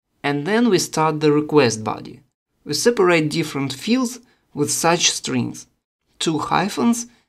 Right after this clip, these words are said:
and our boundary. Then comes content disposition, form data. The name of the field. We skip an empty line. And on the next line,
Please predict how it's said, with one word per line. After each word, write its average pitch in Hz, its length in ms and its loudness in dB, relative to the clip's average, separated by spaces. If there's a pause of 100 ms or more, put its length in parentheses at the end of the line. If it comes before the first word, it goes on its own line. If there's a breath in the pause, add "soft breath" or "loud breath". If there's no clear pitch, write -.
(180 soft breath)
and 202 320 -4 (140)
our 151 240 2
boundary. 117 680 -2 (540)
Then 202 360 2
comes 175 420 0 (200)
content 185 460 -2
disposition, 139 760 -2 (380)
form 156 380 -2
data. - 520 -6 (840)
The 131 160 -6
name 143 360 2
of 202 180 4
the 196 120 4
field. 202 480 -2 (1120)
We 214 180 -2
skip 196 380 -8 (120)
an 143 200 -2
empty 151 360 -2
line. 110 420 -6 (420)
And 147 360 -2
on 147 180 0
the 135 100 0
next 185 460 0
line, 127 420 -4